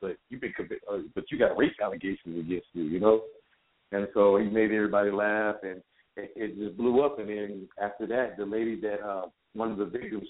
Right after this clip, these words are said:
came out, and after that, it's been all, like, like a snow, like, you know how a little snowball, it starts at the top of the mountain. By the time it hits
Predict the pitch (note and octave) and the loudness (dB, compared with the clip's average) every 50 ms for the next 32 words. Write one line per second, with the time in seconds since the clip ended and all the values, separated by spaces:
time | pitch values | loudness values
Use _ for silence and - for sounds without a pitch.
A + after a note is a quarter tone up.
0 | - - A2+ G#2+ G#2+ G#2 G#2+ A2+ B2+ C3+ C3 - - - G2 F#2+ F#2+ F#2 - G#2 | -8 -4 0 0 2 4 6 6 6 6 4 0 -4 -10 -8 -8 -8 -6 -4 -4
1 | G#2 - - A2 - A2+ A#2+ A#2 F#2+ G#2 G#2 F#2+ F2 G2 G2 F#2 G2 G2+ G#2 G#2 | -4 -2 -2 -2 0 2 2 2 2 0 -4 -4 -4 -6 -4 0 2 4 4 6
2 | G#2+ G#2+ G2+ G2 F#2+ - - G2 - - _ _ _ _ _ _ _ _ _ _ | 6 4 4 2 -2 -6 -8 -10 -12 -12 _ _ _ _ _ _ _ _ _ _
3 | _ _ _ _ _ _ _ _ _ _ _ _ - - - - - - - - | _ _ _ _ _ _ _ _ _ _ _ _ -20 -20 -16 -12 -12 -14 -14 -10
4 | - G2+ A2 A#2 A2 G#2+ A2 G#2 G#2 A2 B2 B2+ A#2+ A2+ G#2+ G2+ F#2 F2+ - - | -2 4 4 6 6 6 4 4 4 4 4 6 6 8 8 6 6 2 -4 -6
5 | - F#2+ F#2+ G2 G#2 G#2 G2+ - - - A2+ A2+ A2 A2 A2+ A2+ A2+ A2 A2 G#2+ | -4 -4 -2 0 0 0 0 -2 -2 2 6 6 6 8 8 8 8 6 4 2
6 | A2 - - _ _ _ _ _ _ - F#2 - _ - A2+ A2 G#2 G#2 - - | -2 -6 -14 _ _ _ _ _ _ -20 -20 -10 _ 0 0 0 0 -2 -6 -10
7 | - - _ _ _ _ - G#2 G2+ - G#2 - - A2 - F2+ F2 F#2+ G#2+ G#2+ | -16 -18 _ _ _ _ -12 -12 -12 -12 -8 0 2 2 2 2 -2 -4 -4 -2
8 | G#2+ G#2+ A2 G#2+ G#2+ F#2+ G#2 G#2 G2+ G2 - A2+ G#2+ G#2+ A2 A2+ G#2 - | 0 0 0 0 -2 -2 0 0 0 -2 -2 -4 -2 -2 -2 -2 -4 -4